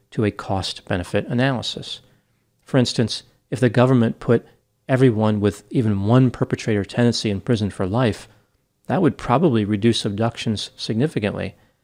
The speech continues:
But is it worth the cost? Everything is a trade-off, and there is no easy solution.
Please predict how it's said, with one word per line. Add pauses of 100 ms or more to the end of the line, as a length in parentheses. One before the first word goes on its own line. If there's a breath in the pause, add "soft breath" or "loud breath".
(320)
But
is
it
worth
the
cost? (640)
Everything
is
a
trade-off, (300)
and
there
is
no
easy
solution.